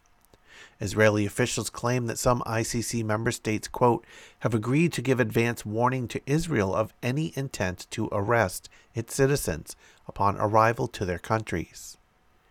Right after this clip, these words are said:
Providing tip-offs that could allow suspects to escape investigation or arrest would likely violate the obligations that member states have under the I C C's founding Rome Statute to cooperate with the court's work.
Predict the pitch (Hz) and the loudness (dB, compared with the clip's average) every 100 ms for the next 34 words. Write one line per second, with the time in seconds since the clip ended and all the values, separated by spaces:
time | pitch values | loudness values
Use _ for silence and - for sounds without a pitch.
0 | _ _ - _ - 110 101 98 95 - | _ _ -20 _ -4 2 4 4 -2 0
1 | 135 - 110 107 - 104 113 107 104 101 | 0 6 4 4 0 -2 0 2 2 0
2 | 123 123 - 104 - 104 101 - 117 110 | -2 -2 -2 -4 -4 -4 -4 -2 -2 -2
3 | 104 101 98 - 113 113 - 107 - 110 | -2 -2 -4 -4 -2 -2 -2 -6 -2 0
4 | - 107 110 95 - - - - - - | 0 2 2 0 -4 -20 -20 -20 -10 -2
5 | 113 107 113 - 180 120 107 123 117 95 | 4 6 4 2 0 4 4 4 4 2
6 | 110 87 101 101 101 101 - 92 85 - | -2 -2 -2 -2 0 -2 -2 -8 -10 -16
7 | - - 113 101 101 101 - 107 - 117 | -20 -10 -4 0 0 -2 -2 -4 -2 2
8 | 113 90 98 101 104 104 101 - 101 - | 2 2 -2 -2 -4 -4 -4 -6 -8 -6
9 | 101 101 - 117 117 98 95 110 131 - | -8 -6 -2 -2 -2 -4 -4 -4 -4 -4
10 | 90 82 - 78 - _ - - - 131 | -6 -8 -10 -12 -12 _ -20 -18 -10 -8
11 | - 120 135 - 98 95 - 120 - 92 | -2 0 2 2 0 0 -2 -4 -4 -4
12 | 78 - 98 113 107 - - | -4 -8 0 2 2 0 -18